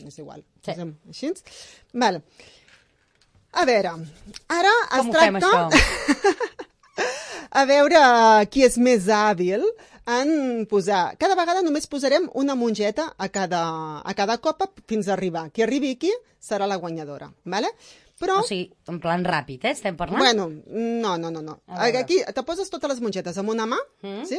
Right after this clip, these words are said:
Speaker 1: Les tens? I ara, a l'altra mà, has d'agafar una, dues, tres, quatre o cinc mongetes. Vale?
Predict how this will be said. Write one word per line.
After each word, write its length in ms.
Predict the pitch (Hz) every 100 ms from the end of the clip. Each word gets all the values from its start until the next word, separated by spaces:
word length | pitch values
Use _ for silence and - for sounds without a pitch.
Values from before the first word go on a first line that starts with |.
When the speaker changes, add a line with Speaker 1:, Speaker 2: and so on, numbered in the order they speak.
| 403
Speaker 1:
Les 160 | - 196
tens? 220 | 285 427 - - - - _
I 140 | 277
ara, 300 | 311 220 175
a 100 | -
l'altra 340 | 240 320 339 233
mà, 120 | 285 440 -
has 140 | 240 240
d'agafar 420 | 262 247 - 160 - _
una, 380 | 269 277 202 151
dues, 460 | - 196 202 151 -
tres, 340 | 214 175 143
quatre 240 | - 254 359 -
o 140 | 226 214
cinc 280 | - 262
mongetes. 720 | 220 175 147 143 139 - - - _ _ _ _ _
Vale? 280 | 160 180 349